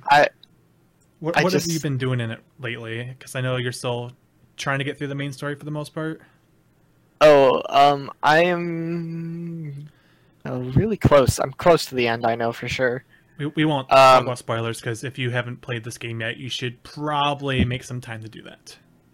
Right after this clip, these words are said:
Speaker 1: Yeah, and story is important.
Speaker 2: It,
Speaker 1: So
Speaker 2: it, it is actually a good story in an open world game. Who, who would have guessed?
Speaker 1: <laughs> Yeah. Um, it's, I mean, this game is massive.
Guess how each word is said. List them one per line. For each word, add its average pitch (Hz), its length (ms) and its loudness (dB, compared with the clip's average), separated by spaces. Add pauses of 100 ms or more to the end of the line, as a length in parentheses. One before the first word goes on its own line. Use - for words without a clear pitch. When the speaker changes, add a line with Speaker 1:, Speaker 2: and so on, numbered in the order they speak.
(360)
Speaker 1:
Yeah, 92 280 -4 (140)
and 143 260 4
story 139 360 4
is 123 120 -2
important. 113 480 -6 (320)
Speaker 2:
It, 143 80 -2
Speaker 1:
So 120 100 -4
Speaker 2:
it, 151 240 0
it 160 140 6
is 156 140 2
actually 156 400 -2
a - 20 -8
good 131 160 -4
story 127 360 -4
in 123 60 -12
an 120 120 -10
open 113 240 -12
world 107 180 -14
game. - 240 -20
Who, 123 260 -10 (180)
who 127 100 -12
would 127 100 -6
have 127 80 -14
guessed? - 400 -18 (440)
Speaker 1:
<laughs> - 140 -10
Yeah. 151 220 4 (840)
Um, 156 460 8
it's, - 580 2 (1400)
I 147 120 4
mean, 147 260 0
this 147 220 0
game 135 760 0 (1000)
is 143 540 2
massive. 131 840 -2